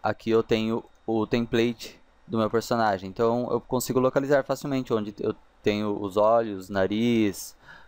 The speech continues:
ah, onde estão todas as limitações do meu personagem,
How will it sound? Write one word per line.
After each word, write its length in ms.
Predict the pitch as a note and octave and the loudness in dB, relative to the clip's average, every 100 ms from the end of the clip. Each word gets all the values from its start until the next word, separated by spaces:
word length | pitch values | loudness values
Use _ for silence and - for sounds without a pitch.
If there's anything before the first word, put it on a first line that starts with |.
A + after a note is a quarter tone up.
| - | -2
ah, 480 | G#2 G2+ G2+ G2+ - | 2 6 6 4 2
onde 220 | G#2 G#2 | -2 -6
estão 380 | G2+ - A2 G#2+ | -8 -4 -2 -2
todas 520 | - A2+ A2+ A#2 G#2+ | -2 0 2 0 2
as 840 | A2+ A2 A2 G#2+ G#2 G2 F#2+ F#2 G#2+ | 2 4 4 4 4 2 0 -4 -4
limitações 720 | G#2 A2+ A2+ A2 - A2+ A#2 | -2 0 -2 -2 -2 -2 -4
do 80 | G2+ | -6
meu 100 | F#2 | -6
personagem, 720 | G2+ - G#2 G#2 A2+ A2+ | -6 -4 0 0 0 -4